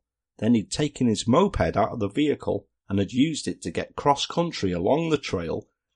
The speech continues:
to the disused railway bridge that Kevin Watts had left the ransom money on.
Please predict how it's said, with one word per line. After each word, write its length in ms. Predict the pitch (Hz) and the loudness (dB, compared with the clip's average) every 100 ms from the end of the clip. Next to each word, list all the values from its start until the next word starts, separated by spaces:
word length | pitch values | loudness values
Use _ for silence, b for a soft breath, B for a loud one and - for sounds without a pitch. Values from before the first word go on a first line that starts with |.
| - | -10
to 120 | 101 | -6
the 140 | 92 | -4
disused 640 | 85 151 147 156 151 135 120 | -2 -2 0 0 0 -2 0
railway 420 | 135 156 135 107 | 4 6 6 2
bridge 440 | - 92 85 - | 2 -2 -4 -10
that 200 | - - | -12 -14
Kevin 380 | - 123 120 113 | -2 0 2 2
Watts 360 | 117 113 - - | 2 0 -2 -10
had 140 | - | -6
left 300 | 101 95 - | -4 -4 -6
the 100 | 98 | -8
ransom 520 | 90 104 120 - 113 | -2 0 0 -2 -2
money 220 | 101 95 87 | -2 -2 -2
on. 160 | 82 | -6